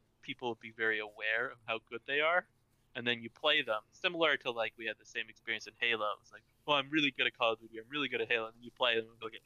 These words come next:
"Okay, there's a big difference between I can beat on my little brother in Super Smash Bros.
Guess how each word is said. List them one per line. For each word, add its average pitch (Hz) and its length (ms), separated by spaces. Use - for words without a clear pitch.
"Okay, 107 220
there's 117 180
a 110 140
big 135 260
difference 117 400
between 113 540
I 117 100
can 117 180
beat 117 140
on 113 180
my 113 100
little 110 220
brother 113 520
in 113 80
Super - 220
Smash 113 360
Bros. 107 340